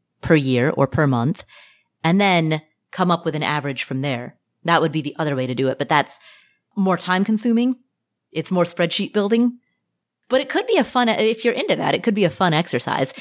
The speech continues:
It could also be a fun exercise to do both of those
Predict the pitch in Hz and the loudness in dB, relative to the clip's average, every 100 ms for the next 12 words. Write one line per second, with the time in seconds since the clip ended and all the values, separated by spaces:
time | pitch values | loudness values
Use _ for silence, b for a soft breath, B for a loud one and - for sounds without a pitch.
0 | B B 302 - 415 494 415 - 277 214 | B B -2 2 2 2 0 0 2 2
1 | 202 226 208 214 208 214 185 160 185 147 | 2 2 4 2 2 0 2 2 0 2
2 | 135 156 220 247 254 339 - | 0 2 2 4 2 2 -2